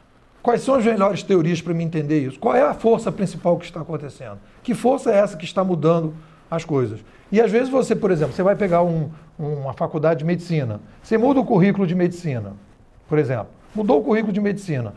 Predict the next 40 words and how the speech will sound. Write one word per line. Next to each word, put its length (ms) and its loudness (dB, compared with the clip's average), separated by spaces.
São 160 -2
seis 360 0
anos 180 2
de 60 -4
faculdade, 560 0
dois 320 2
anos 280 2
de 120 0
residência, 720 -2
né? 240 0
Então, 260 0
para 120 -2
o 40 0
médico 380 0
poder 260 2
av-, 140 0
pra 160 0
você 240 0
poder 220 2
avaliar 340 2
a 20 -2
mudança 380 -2
de 80 -8
currículo, 440 0
são 220 2
oito 300 6
anos, 440 0
mais 260 4
uns 160 -2
quatro, 320 6
cinco 300 0
anos 160 2
de 80 0
mercado, 440 0
quer 80 -2
dizer, 120 2
então 200 0
em 80 -2
quinze 460 2
anos 460 2